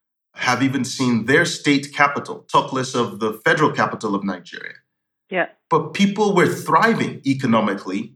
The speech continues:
Speaker 1: because of sound public policies, of creating improved efficiency for distributing input subsidies. So we had, uh, come up with a mobile-based electronic wallet system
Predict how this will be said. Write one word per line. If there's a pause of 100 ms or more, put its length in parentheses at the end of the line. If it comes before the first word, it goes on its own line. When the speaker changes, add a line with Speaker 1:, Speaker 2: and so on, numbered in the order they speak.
(120)
Speaker 1:
because
of (460)
sound
public
policies,
of
creating (420)
improved
efficiency (580)
for
distributing (220)
input
subsidies.
So
we
had,
uh,
come
up
with
a
mobile-based (280)
electronic
wallet
system